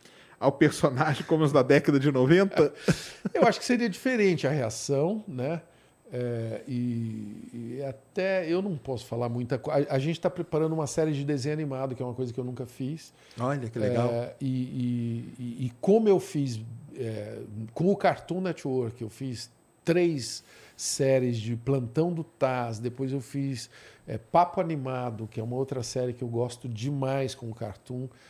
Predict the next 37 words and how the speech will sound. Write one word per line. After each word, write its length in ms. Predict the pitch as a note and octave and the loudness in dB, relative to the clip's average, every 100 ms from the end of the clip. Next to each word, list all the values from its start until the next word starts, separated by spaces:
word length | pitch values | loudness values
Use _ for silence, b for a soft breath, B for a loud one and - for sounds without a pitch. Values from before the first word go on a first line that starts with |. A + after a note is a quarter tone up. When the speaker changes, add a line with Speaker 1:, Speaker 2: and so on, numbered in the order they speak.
| b b - | b b -10
Speaker 2:
é, 760 | A2+ A2 G#2+ G#2 G#2 C3+ C#3+ - - - - - - - | -4 -2 -2 -4 -8 -10 -12 -14 -14 -16 -18 -20 -20 4
curta, 520 | A3 F3+ - - G2+ | 6 8 4 -8 -8
mas 420 | A2 A2+ G2+ - - _ - | -4 -4 -6 -12 -20 _ -4
que 80 | |
eu 60 | C3+ | -4
fiz 220 | - D3+ | -2 0
lá 180 | C3+ D3+ | 4 2
nos 120 | F3 | 2
Estados 280 | - D#3+ C#3 | -4 -4 -4
Unidos 380 | C3+ C3 A#2+ A2+ | -4 -4 -4 -6
com 160 | A#2+ | -6
gente 320 | A2 B2+ A#2 A#2+ | -4 -4 -4 -4
de 100 | A#2 | -4
efeitos 260 | A#2 A#2 | -4 -8
especiais 560 | - B2 A2+ A#2+ A#2+ A2+ | -8 -10 -10 -8 -6 -6
incríveis 520 | A#2+ A#2+ B2 A#2+ A2+ | -8 -6 -4 -4 -4
e 40 | A2 | -8
tal. 120 | G#2 B B - | -12 B B -4
Enfim, 280 | C3+ C3 A#2 | -4 -4 2
tudo 180 | B3 B3 | 2 4
pra 140 | G#3+ | 4
dizer 240 | F3 D3+ F#3+ | 4 2 2
assim: 320 | - B2+ A2 b b b b - | 0 -6 -6 b b b b -4
desenho 500 | B2 C#3+ A#2+ F#3 G3+ | 2 4 6 4 4
animado 640 | F3 C#3+ D3 D#3 D3+ D#3 | 0 0 0 0 2 2
é 120 | C#3+ | 2
uma 200 | C#3+ C#3+ | 2 -2
coisa 300 | - D#3 C#3+ | -2 -2 0
que 80 | C#3 | -2
eu 60 | C3+ | 2
já 140 | E3+ | 4
botei 320 | F3+ F3+ F3 | 4 2 2
o 60 | E3 | 2
pezinho, 680 | E3 C#3 A#2 C3 D#3 E3 E3 b b b b - | 2 0 0 -4 -4 -6 -6 b b b b -10
mas 520 | A#2 C3+ D3 E3 C3+ | -6 0 2 2 2
não 360 | D#3 D#3+ F3+ A3+ | 2 6 6 6
mergulhei 840 | A3 F#3 F3+ D#3 D3 E3 F3+ | 4 4 2 0 0 0 -2